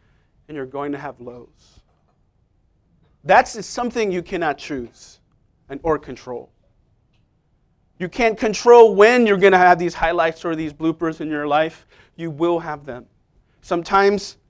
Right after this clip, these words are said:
that drop, the disappointment, the depression, the anxiety will be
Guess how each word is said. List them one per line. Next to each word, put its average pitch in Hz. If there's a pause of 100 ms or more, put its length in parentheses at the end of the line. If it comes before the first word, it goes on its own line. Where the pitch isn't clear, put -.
(800)
that 156
drop, 165
the 160
disappointment, 185
the 165
depression, 185 (360)
the 160
anxiety 180 (2250)
will 156
be 147